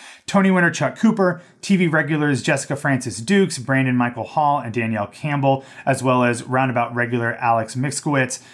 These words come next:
uh, round out LaShawn's co-stars in the show and create really a shockingly funny ensemble. Um, I didn't expect it, the show to be that funny. It perfectly balances the weighty topics that emerge as the show progresses. So,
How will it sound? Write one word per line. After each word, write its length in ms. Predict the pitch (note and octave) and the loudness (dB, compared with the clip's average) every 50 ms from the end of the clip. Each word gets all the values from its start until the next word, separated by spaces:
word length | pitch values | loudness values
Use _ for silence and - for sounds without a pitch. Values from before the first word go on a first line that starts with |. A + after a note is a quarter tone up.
| - - - A2+ | -20 -18 -10 -4
uh, 160 | A#2+ B2 B2 | -2 -2 0
round 280 | B2 B2+ C#3 D#3 D#3+ D3 | 0 0 0 0 2 0
out 160 | C#3+ C#3+ C3+ | 0 0 -2
LaShawn's 420 | C#3 C#3 - - C#3 B2+ B2 - - | -4 -4 -2 0 0 0 0 -2 -6
co-stars 720 | - - - F3 F3 E3+ - - F3 D#3 D3+ D3 C#3 C#3 | -8 -2 0 0 0 0 0 0 2 2 2 0 -2 -4
in 180 | - C3+ C3 C3 | -4 -2 0 0
the 80 | C3 | 0
show 320 | B2+ - - B2+ B2 B2 B2 | -2 -2 -2 0 0 0 0
and 180 | B2 B2 A#2+ - | -2 -6 -8 -8
create 500 | - - D3+ D3 D3+ D#3 D#3 D3 - - _ _ - _ _ _ _ - | -8 -6 -4 -2 0 0 0 -2 -4 -6 _ _ -20 _ _ _ _ -8
really 380 | C3+ B2 C#3+ A3+ - C#4+ - A#2+ | -4 0 2 4 4 4 4 2
a 60 | A2+ | 0
shockingly 760 | - - - - - D3 C3 D#3+ - G3 F#3 F3+ E3+ E3 D#3 | -4 -4 -4 -2 -2 -2 -2 0 0 0 0 2 2 0 0
funny 400 | E3 - - C#3 D3 D#3+ D#3+ - - | 0 0 0 0 2 2 -2 -2 -2
ensemble. 680 | A2+ A2+ C#3 E3+ E3 - G#3 G#3 G#3+ A3 B3+ C4 B3+ B3+ - - - _ _ _ _ - - | -2 0 0 0 2 2 2 2 2 2 2 2 0 -2 -10 -20 -20 _ _ _ _ -2 0
Um, 500 | C#3 C3+ C3+ C3+ C3+ C3 C3 C3 C3 - - | 2 4 4 4 4 2 0 -2 -6 -8 -6
I 120 | - C3+ C#3 | -4 -2 0
didn't 140 | D3+ D#3 D3+ | 0 -2 -2
expect 360 | C#3+ - - D#3+ D3+ D3+ - | -4 -4 -2 -2 -4 -4 -6
it, 120 | - - - | -14 -6 -4
the 80 | D#3 | -4
show 200 | C3+ - D#3+ D3+ | -2 0 0 0
to 80 | D3+ D3+ | 0 0
be 140 | C3+ C#3+ D3 | 0 0 0
that 240 | C#3 D#3 D3+ B2+ - | 0 0 -2 -2 -4
funny. 400 | - - C3 C3 D#3 F#3 F#3 F#3 - - - - | -6 -4 -2 -2 0 -2 -4 -4 -8 -20 -20 -12
It 320 | - D3+ D3 - - - _ | -4 -4 -4 -4 -4 -12 _
perfectly 540 | - - - F#3+ F#3+ F#3+ G3+ G3 - F3+ E3 | -18 -6 0 0 0 0 0 0 0 0 0
balances 460 | C3 C3+ B2+ C3+ C#3+ C3+ D3 C#3+ A#2+ | 2 0 0 0 -2 -4 -4 -4 -2
the 100 | B2+ A2+ | -2 -2
weighty 240 | A#2 A#2+ A#2+ B2+ B2 | 0 0 -2 -4 -4
topics 420 | - - A#2+ A2+ A#2 C3 B2+ - | -2 0 -2 0 0 -4 -6 -6
that 120 | C3 A#2 | -6 -6
emerge 340 | A2+ A2 A2 A2 G#2+ G#2+ A2+ | -4 -4 -4 -4 -4 -6 -6
as 100 | A2+ G2+ | -8 -8
the 80 | G#2+ G#2 | -8 -10
show 240 | - - A2 G#2 F#2+ | -10 -10 -8 -10 -10
progresses. 680 | - - G2+ - G2+ G#2 G2+ - - G2+ F#2+ F#2 - | -12 -14 -14 -8 -6 -4 -4 -6 -8 -12 -12 -10 -8
So, 380 | - - B2 A2+ A2+ A2+ - | -6 -2 0 0 0 0 -2